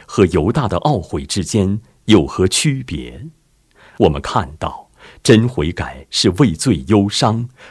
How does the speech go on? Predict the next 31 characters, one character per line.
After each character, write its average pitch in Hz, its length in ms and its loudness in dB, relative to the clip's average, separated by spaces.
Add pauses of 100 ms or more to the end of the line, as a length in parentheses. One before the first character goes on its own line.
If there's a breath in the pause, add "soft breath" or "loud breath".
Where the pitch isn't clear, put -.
(100)
并 170 160 4
不 - 80 0
是 - 200 0
出 - 180 0
于 87 160 -2
对 113 220 2
惩 104 340 -4
罚 - 180 -4
的 80 140 -8
惧 - 340 -4
怕。 - 460 -12 (580 soft breath)
这 107 220 8
就 87 140 0
是 82 140 -2
我 73 140 -2
们 64 280 -10 (120)
在 82 200 2
彼 69 240 -6
得 82 120 -2
身 120 280 2
上 82 320 -4
所 - 240 -6
看 71 400 -6
到 - 340 -10
的， - 80 -16 (680 loud breath)
畏 104 220 4
罪 76 420 0
哀 110 200 0
痛 98 300 -4
忧 95 240 2
伤， 107 360 0